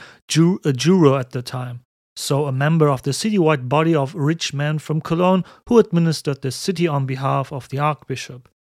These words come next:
Later, he was even to become mayor of the Richardzeche, the brotherhood of the rich, who were to wield power over each other in the city, whether locally in the wards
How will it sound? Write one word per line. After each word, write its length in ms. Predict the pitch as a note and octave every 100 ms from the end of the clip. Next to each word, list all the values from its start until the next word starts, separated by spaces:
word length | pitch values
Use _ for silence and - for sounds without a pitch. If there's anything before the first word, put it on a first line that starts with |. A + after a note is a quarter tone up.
| _ _ -
Later, 520 | C3+ B3 C4+ C3 D#3 - - -
he 80 | B3+
was 200 | C4+ -
even 260 | A#3+ G#3 G3+
to 100 | F3
become 440 | D#3 - D3 C3
mayor 260 | C#3+ F#3 D3
of 220 | B2 -
the 180 | C3 B2+ _
Richardzeche, 720 | C#3 C3+ C#3 - - C#3 - C#3 - -
the 80 | -
brotherhood 640 | C3 D3+ D#3+ E3+ D3 C#3+ C#3+
of 180 | C3
the 120 | - C#3+
rich, 360 | F3 E3+ - - _
who 100 | -
were 280 | A3+ G3+ G#3 -
to 100 | -
wield 580 | D3 B2+ D3 F3+ D3 -
power 320 | - C#3 C#3
over 240 | D#3+ C#3 C#3
each 260 | D3 C3 -
other 200 | C3+ C3
in 160 | C3+ B2+
the 80 |
city, 440 | B2 - - E3 D3+ - - -
whether 220 | C3+ B2
locally 600 | A#2 C3+ F3 - G3 G3+
in 240 | F#3 C#3+ B2+
the 220 | B2 B2 - _ _ _ _ _
wards 640 | - C3+ D#3 F3+ - -